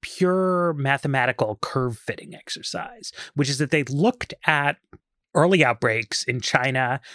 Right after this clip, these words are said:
and northern I-, Italy, and they, they plotted them, right? So then they just sort of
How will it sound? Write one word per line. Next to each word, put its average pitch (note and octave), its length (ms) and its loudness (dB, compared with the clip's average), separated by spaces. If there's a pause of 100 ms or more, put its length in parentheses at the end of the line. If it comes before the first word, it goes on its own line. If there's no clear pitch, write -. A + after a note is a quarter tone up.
(160)
and B2+ 160 0
northern C3 340 2
I-, A#2+ 200 0 (160)
Italy, C3 480 -2 (360)
and D3 240 4
they, C3+ 300 2 (320)
they C3+ 120 6
plotted G#3 560 2
them, G3 280 -6
right? D3 380 2
So D3+ 420 2
then F3+ 140 6
they F3 120 4
just E3+ 240 2
sort F#3 140 4
of C#3 180 0